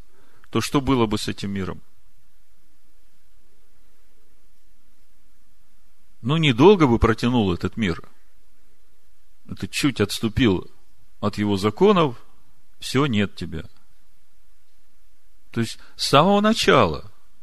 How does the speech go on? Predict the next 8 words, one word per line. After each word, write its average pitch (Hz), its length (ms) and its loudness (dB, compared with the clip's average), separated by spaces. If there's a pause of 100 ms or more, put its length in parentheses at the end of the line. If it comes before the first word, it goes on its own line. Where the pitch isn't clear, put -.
(1120)
этот 208 320 6
мир 143 180 4
управляется 117 720 6 (600)
Божьей 202 320 10
справедливостью 120 840 6
и 98 40 -2
Божьей 180 340 6
милостью. 127 540 0